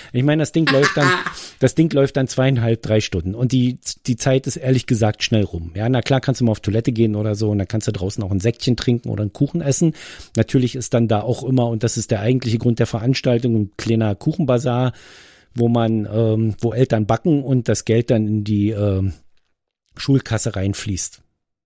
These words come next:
Speaker 1: für
Speaker 2: Mhm.
Speaker 1: Veranstaltungen und so eine Sachen, äh, wenn man mal ein neues Musikinstrument braucht oder so ein Scheiß, weißt du? Und,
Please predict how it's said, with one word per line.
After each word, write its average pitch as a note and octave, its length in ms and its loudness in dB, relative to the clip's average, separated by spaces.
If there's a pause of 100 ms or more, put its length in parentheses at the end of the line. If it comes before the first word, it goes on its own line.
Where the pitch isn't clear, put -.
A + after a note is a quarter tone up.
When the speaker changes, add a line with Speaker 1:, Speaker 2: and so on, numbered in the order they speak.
(160)
Speaker 1:
für - 120 -10
Speaker 2:
Mhm. - 20 -6
Speaker 1:
Veranstaltungen G2 720 -4
und F2+ 160 -12
so F2+ 80 -12
eine F2+ 120 -6
Sachen, F#2+ 380 0
äh, F#2+ 380 -2
wenn F#2+ 120 -2
man F2+ 140 -2
mal F2+ 160 -2
ein F#2 80 -2
neues F#2 200 -4
Musikinstrument G#2+ 680 0
braucht G#2 380 0
oder F#2+ 220 -6
so F#2 80 -6
ein F2 80 -8
Scheiß, - 340 -16
weißt G#2 180 -10
du? F3 80 -8 (880)
Und, C3 680 -2